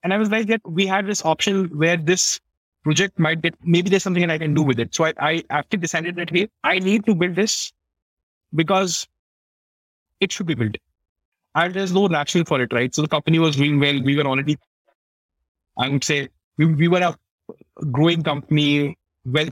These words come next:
capitalized, that given five, six years to that, that product. It was just this, this light that I saw at the end of the tunnel where I s-, realized that some people are just loving it.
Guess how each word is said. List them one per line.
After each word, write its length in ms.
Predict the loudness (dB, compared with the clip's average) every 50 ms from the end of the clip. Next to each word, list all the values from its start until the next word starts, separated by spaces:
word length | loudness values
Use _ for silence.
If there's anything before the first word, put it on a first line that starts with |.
| -2
capitalized, 500 | -4 -2 -2 -2 -2 0 0 -2 -4 -4
that 220 | -4 -4 -4 -4 -4
given 300 | -2 -2 -2 -2 -4 -4
five, 240 | -4 -4 -6 -4 -4
six 200 | -4 -4 -2 -2
years 220 | 0 0 0 -2
to 60 | -2
that, 180 | -4 -4 -4 -4 _
that 160 | -4 -4 -4 -2
product. 360 | 0 0 0 0 -2 -6 -18 _ _ _ _ _ _ _ _ _ -2
It 100 | 0 2
was 180 | 2 2 2
just 240 | 2 2 2 2 2
this, 400 | 0 0 0 0 -4 -6 -6 -10 _ _ _ _ _ _ _ -6
this 440 | -2 0 0 0 0 -2 -6 -8 -10 _ 0
light 400 | 0 2 2 2 0 0 -2 -2
that 120 | -4 -4
I 80 | -4 -4
saw 240 | -2 0 0 2 2
at 80 | 0 0
the 80 | -2
end 120 | -4 -2 -2
of 60 | -2
the 60 | -2
tunnel 260 | -2 -2 -2 0 0
where 100 | 0 0
I 40 | 0
s-, 180 | -2 -2 -6 -6
realized 300 | -4 -2 -2 0 0 -2
that 100 | -4 -4
some 340 | -4 -4 -2 -2 -2 -2 -2
people 300 | -2 -4 -2 0 0 0
are 120 | 0 0
just 260 | 0 -2 -2 0 0
loving 320 | 0 0 0 0 -2 -4 -6
it. 80 | -8